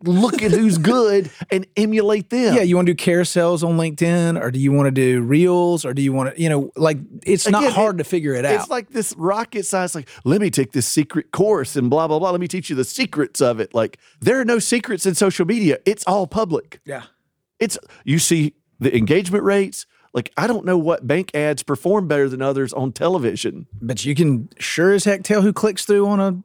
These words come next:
Speaker 2: social media site or
Speaker 1: And
Speaker 2: who
Speaker 1: it's
Speaker 2: looks
Speaker 1: not all
Speaker 2: at it.
Speaker 1: banks. It's look at others that are,
Speaker 2: Yeah.
Speaker 1: they're doing it well. So
Speaker 2: Anywho.
Speaker 1: I guess that's the advice for today is go hire a social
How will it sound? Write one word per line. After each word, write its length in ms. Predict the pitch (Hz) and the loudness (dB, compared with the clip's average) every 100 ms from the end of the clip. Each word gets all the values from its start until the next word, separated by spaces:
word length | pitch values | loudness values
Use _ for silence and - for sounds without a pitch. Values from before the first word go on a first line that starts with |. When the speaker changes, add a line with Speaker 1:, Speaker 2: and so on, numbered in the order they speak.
| - | -6
Speaker 2:
social 280 | 208 196 190 | -4 0 2
media 220 | 226 202 | 2 2
site 260 | 170 160 | 2 2
or 40 | 139 | 2
Speaker 1:
And 40 | |
Speaker 2:
who 60 | 175 | 2
Speaker 1:
it's 80 | 190 | 2
Speaker 2:
looks 180 | 165 | 0
Speaker 1:
not 20 | 175 | 0
all 120 | - | 0
Speaker 2:
at 20 | |
it. 80 | 233 | 0
Speaker 1:
banks. 360 | 247 202 - - | 0 -4 -6 -12
It's 180 | - | -8
look 180 | 131 139 | -6 -4
at 80 | 160 | -4
others 360 | 160 175 170 139 | -2 -2 -4 -4
that 100 | 160 | -8
are, 60 | 151 _ _ _ | -10 _ _ _
Speaker 2:
Yeah. 260 | 107 107 113 | -12 -10 -8
Speaker 1:
they're 180 | 117 147 | -2 0
doing 240 | 147 233 160 | 2 0 -2
it 80 | |
well. 240 | 92 92 117 | -6 -12 -8
So 340 | - 120 110 113 _ | -2 0 -2 -8 _
Speaker 2:
Anywho. 360 | - 190 180 165 | 0 2 4 2
Speaker 1:
I 60 | 143 | 2
guess 200 | 208 208 | 0 0
that's 180 | 208 | -2
the 80 | 208 | 0
advice 320 | 190 185 196 | -2 -2 -2
for 100 | - | -4
today 260 | 175 165 190 | -2 0 0
is 80 | 156 | 0
go 160 | 160 147 | 0 0
hire 140 | 165 | -2
a 40 | |
social 320 | 147 185 - | 0 -2 -2